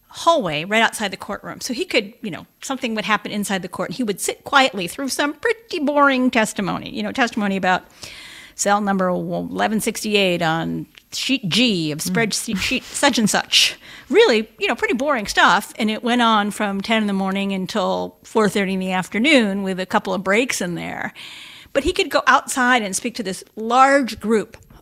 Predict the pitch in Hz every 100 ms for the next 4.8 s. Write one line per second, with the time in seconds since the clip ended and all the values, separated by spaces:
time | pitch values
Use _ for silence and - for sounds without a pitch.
0 | - 208 180 170 - - 208 185 160 -
1 | - - - - - - 214 208 214 208
2 | - 196 170 117 - 156 175 - - -
3 | - _ 196 180 - 262 247 - _ _
4 | _ 247 262 - - - -